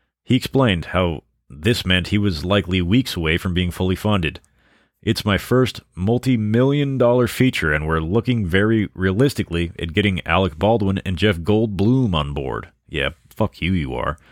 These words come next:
"Without my fan project to prove my crew had what it takes to get the job done and do it right, this would not be happening right now." It would be his last words that he ever wrote on the Star Wars boards.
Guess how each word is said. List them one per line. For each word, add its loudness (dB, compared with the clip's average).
"Without 2
my 0
fan 0
project 2
to -12
prove 0
my 2
crew 0
had 0
what 2
it -2
takes -2
to -18
get -4
the -10
job 0
done 2
and -2
do 2
it -2
right, -2
this -2
would 2
not 2
be 2
happening 0
right 0
now." -2
It 4
would 4
be 4
his 2
last 2
words 2
that 2
he 4
ever 0
wrote 2
on -2
the -4
Star 0
Wars -4
boards. -10